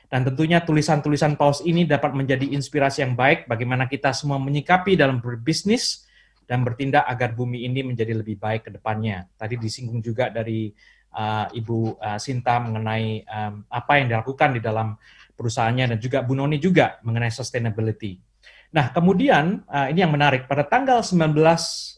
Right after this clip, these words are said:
dua puluh satu November kemarin, dua ribu dua puluh, di Assisi, Paus Franciscus kembali mengadakan pertemuan dan menekankan guna membahas lebih jauh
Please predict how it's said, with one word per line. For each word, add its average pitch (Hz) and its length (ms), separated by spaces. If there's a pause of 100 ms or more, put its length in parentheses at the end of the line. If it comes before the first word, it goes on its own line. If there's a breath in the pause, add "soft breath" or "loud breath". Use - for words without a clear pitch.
dua 139 240
puluh 139 80
satu 156 240
November 147 480
kemarin, 147 400
dua 127 160
ribu 120 160
dua 117 160
puluh, 143 320 (560 soft breath)
di 139 160
Assisi, 131 480
Paus 233 400
Franciscus 185 640
kembali 175 720
mengadakan 135 560
pertemuan 151 560
dan 135 160
menekankan 190 640
guna 143 160
membahas 139 640
lebih 151 240
jauh 160 240